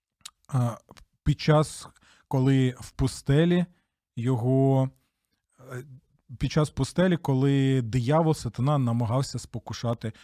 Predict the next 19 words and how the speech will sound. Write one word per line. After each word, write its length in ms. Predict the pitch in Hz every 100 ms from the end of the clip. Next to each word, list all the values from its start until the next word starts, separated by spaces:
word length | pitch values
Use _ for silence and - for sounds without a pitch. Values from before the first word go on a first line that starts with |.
| _
Господа 480 | - 117 - 110 110
Ісуса. 420 | - 120 117 - 110
Пам'ятаєте 640 | 123 127 - 127 123 117 - _
саме 420 | - 117 110 107 -
про 140 | 113
це. 240 | - 110 - - -
Добре, 380 | 120 180 147 120 - - -
сказав 420 | - 165 151 208
всі 200 | 180 196
ці 180 | - 190
речі, 320 | 202 233 208
тепер 400 | 170 147 170 180
я, 380 | 165 147 170 170
звичайно, 480 | 135 147 175 170 151
хочу 400 | - 156 156 143 - - - -
<clears throat> 280 | 180 156 - _ _ _ _ _ _ _ _ _ _ _ _ _ - - - - _
прочитати 640 | 151 147 139 170 170 160
з 120 | 127 120
вами, 720 | 131 151 151 147 147 143 143